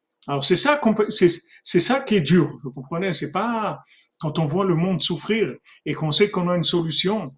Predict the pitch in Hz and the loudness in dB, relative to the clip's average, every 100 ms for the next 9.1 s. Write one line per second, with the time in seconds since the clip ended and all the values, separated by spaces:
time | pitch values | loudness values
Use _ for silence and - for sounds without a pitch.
0 | _ _ 170 170 202 165 160 185 208 156 | _ _ -4 0 0 2 2 0 -4 -4
1 | 151 156 151 156 151 190 180 156 160 160 | -6 -4 -2 -2 -2 -2 -2 -4 -4 -4
2 | 147 170 160 147 135 160 - 147 165 156 | -4 -2 -2 -4 -4 -4 -4 -2 -4 -6
3 | 139 147 151 185 180 151 147 147 139 165 | -4 -2 0 0 -2 -4 -4 -2 -2 -4
4 | 151 147 143 156 156 151 165 185 139 - | -4 -4 -4 -2 -2 -2 -2 -2 -4 -8
5 | - - 160 165 160 180 156 127 175 175 | -16 -8 -2 0 0 0 -2 -4 2 2
6 | 160 151 160 - 156 156 208 175 - - | 2 -2 -2 -2 0 2 2 0 -4 -8
7 | 156 139 147 170 - 165 170 139 135 160 | -2 0 0 -2 -4 0 2 2 -2 -4
8 | - 190 185 135 123 139 151 - 151 165 | -2 -2 -2 -4 -4 -4 -6 -6 -2 -2